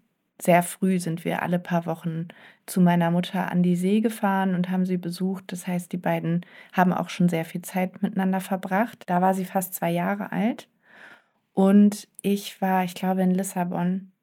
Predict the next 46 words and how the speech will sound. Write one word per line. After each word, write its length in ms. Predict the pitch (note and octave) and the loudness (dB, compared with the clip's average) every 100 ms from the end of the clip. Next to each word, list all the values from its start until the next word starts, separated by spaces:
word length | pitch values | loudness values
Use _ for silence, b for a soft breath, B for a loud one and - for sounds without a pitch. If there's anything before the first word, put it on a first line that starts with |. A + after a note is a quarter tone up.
| _ | _
für 280 | - F#3+ F#3 | -6 -2 -2
vier 340 | - F#3 F#3 | -2 -2 -2
Tage 540 | F3+ E3+ E3+ E3+ E3+ F3+ _ - | -2 -8 -6 -6 -6 -8 _ -2
und 100 | F#3 | 2
bin 180 | G#3 | 6
dann 200 | A3 G#3+ | 8 8
aber 320 | - G3 G#3 G3+ | 4 2 2 0
direkt, 760 | G3+ F#3+ G3 C4 - - - _ _ _ - - | -4 -2 -2 -2 -8 -18 -18 _ _ _ -10 -2
also 180 | G3 | 0
als 220 | F#3 F3+ G3+ | 0 -2 -8
ich 120 | F#3+ | -10
zurückgeflogen 840 | - G3 A3 A3 B3 A#3+ A#3+ A#3 | -8 -4 -4 -6 -6 -2 0 0
bin, 320 | A#3 A#3 A#3+ A#3+ B B | 0 0 0 -2 B B
bin 140 | G#3 | 2
ich 140 | G3+ G#3 | 2 0
direkt 580 | F#3+ F#3+ F#3+ - - - | -4 -2 -4 -8 -14 -4
an 160 | G3 | -2
die 140 | F#3+ F#3 | 0 0
See 240 | F#3+ A3+ | 0 -2
gefahren 480 | D4 C#4+ C4 B3+ B3+ | -2 -4 -2 0 0
zu 140 | - | 0
meiner 220 | G3+ F#3+ F#3+ | 0 2 0
Mutter, 460 | G#3 G#3 G3+ - | 0 0 -2 -2
um 560 | - F#3+ F#3+ F#3 F#3+ - G3+ | 0 2 2 2 0 -4 0
die 80 | |
beiden 360 | F#3+ F3+ F#3 G3 | 4 6 6 4
dann 180 | F3+ F3 | 2 0
zu 300 | - F#3 F3 - _ - | 0 0 -2 -6 _ -2
besuchen 480 | F#3+ F3+ G#3 G#3 F#3+ | 0 2 2 0 -2
und 180 | - F3 | 0 -2
die 80 | F3+ | -2
Kleine 320 | E3+ F3+ F3+ | -2 0 0
dann 160 | E3+ | -2
auch 140 | D#3+ F3+ | -4 -4
abzuholen. 720 | E3+ - - G#3+ A3+ A#3+ D#4 - B B B B B | -8 -8 -6 -4 -2 -2 -2 -8 B B B B B
Und 80 | |
wollte 260 | F#3+ F#3 G3+ | 4 4 4
aber 140 | G3 | 4
noch 100 | F#3 | 4
ein 120 | F#3+ G3 | 4 2
paar 180 | G3 | -2
Tage 280 | F#3+ F#3+ F#3 | -2 -2 -2
bleiben 420 | F3+ F3 F3+ F#3 | 0 2 2 2
und 120 | F3 F3 | 0 -2
sie 100 | E3+ | -4
meinte, 560 | E3 F3+ F3+ F#3 F3+ | -2 -2 0 -2 -4